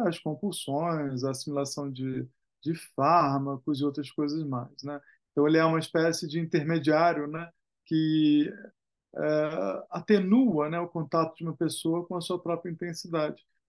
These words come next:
E, por conta disso, vai sendo inibidora do, do que seria o seu potencial criativo,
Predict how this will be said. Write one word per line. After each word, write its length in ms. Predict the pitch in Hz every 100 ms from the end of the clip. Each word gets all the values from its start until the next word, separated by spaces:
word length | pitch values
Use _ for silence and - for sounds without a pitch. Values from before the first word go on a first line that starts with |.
| -
E, 60 |
por 80 | 165
conta 240 | 180 175 180
disso, 200 | 185 -
vai 100 | 190
sendo 240 | 196 196
inibidora 600 | 196 196 196 160 180 190 208
do, 400 | 214 214 214 214
do 100 | 208
que 60 | -
seria 180 | 214
o 40 | 214
seu 120 | 214
potencial 340 | 220 220 226 220
criativo, 500 | 294 - 240 240